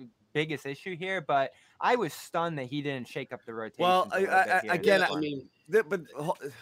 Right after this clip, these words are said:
Speaker 2: <sighs> go ahead, Josue.
Speaker 3: <laughs> No, yeah, hold on, hold that thought real
Speaker 2: Do
Speaker 3: quick.
Speaker 2: your thing, do your
Speaker 3: In,
Speaker 2: thing,
Speaker 3: in,
Speaker 2: yeah.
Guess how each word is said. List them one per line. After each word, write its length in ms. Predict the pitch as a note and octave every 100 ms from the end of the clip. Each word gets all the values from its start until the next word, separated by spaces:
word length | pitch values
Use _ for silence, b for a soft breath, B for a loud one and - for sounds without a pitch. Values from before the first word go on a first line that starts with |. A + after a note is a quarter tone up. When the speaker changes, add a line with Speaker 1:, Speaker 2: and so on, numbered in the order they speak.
| -
Speaker 2:
<sighs> 320 | C#3 _ -
go 100 | C3+
ahead, 160 | B2+ G2+
Josue. 340 | G2+ G2+ F2+ - _ _
Speaker 3:
<laughs> 440 | - - F3+ D#3+ D3
No, 160 | C3+
yeah, 180 | C#3 A2
hold 120 | A#2+ A2+
on, 60 |
hold 160 | G#2 A#2+
that 100 | A2
thought 180 | F2+ E2
real 140 | A2 G3
Speaker 2:
Do 80 |
Speaker 3:
quick. 20 | G#3
Speaker 2:
your 140 | G#3
thing, 180 | F3+ C#3+
do 60 | D#3
your 80 |
Speaker 3:
In, 20 | D3+
Speaker 2:
thing, 200 | A2+ G2+
Speaker 3:
in, 20 |
Speaker 2:
yeah. 160 | F#2+